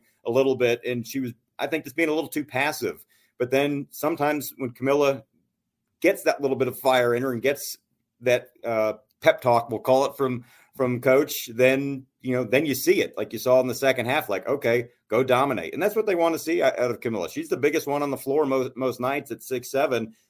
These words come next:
They want her to dominate, keep the ball up, you know, <laughs> keep the ball up here where they can't swat it away and, and go dominate. Because when she gets just a little bit angry, and she doesn't get angry very often. I mean, she's good on her own, but when she gets a little bit angry,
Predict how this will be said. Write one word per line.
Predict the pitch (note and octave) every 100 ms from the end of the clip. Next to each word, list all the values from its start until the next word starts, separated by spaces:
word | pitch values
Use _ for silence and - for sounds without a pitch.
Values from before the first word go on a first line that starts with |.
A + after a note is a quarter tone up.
| _
They | C3+
want | C#3 C#3 A#2
her | D3
to | B2+
dominate, | C#3+ D#3 B2+ F2+ _
keep | A#2 A2+
the |
ball | B2 D3 D3+
up, | C#3+ - -
you | C3+
know, | A2+
<laughs> | - C#3+ B2 F3+
keep | - F3+
the | D3+
ball | D3+ D#3
up | D3+ D3
here | D#3
where | B2+
they | B2+
can't | C3+ C#3
swat | - C3 C#3
it | C3+
away | C#3 D3+ D3 C3 C3 _ _ _
and, | A#2+ B2 B2+
and | B2+ B2
go | C3+
dominate. | C3 C3+ C#3+ G2+ F#2+
Because | A2 A#2+ A2+ - _ _ -
when | G#2+
she | - F3
gets | E3+ E3+
just | D#3+ -
a | A2
little | G2+ F#3 A3 G#3+
bit | F#3 E3+
angry, | F3 C#3 G#2
and | -
she |
doesn't | D3+ F3 E3
get | D#3
angry | D#3+ D3+ C#3
very | C3+ C3+
often. | C#3 G#2+
I |
mean, | C3+
she's | - A#3+ -
good | D3+ D#3+
on | C#3 C#3
her | A#2+ B2+
own, | A2 F#2+
but | G2+
when | B2
she | G3
gets | F3+ C#3+
a |
little | C#3 E3+
bit | D#3+
angry, | D3+ E3+ F3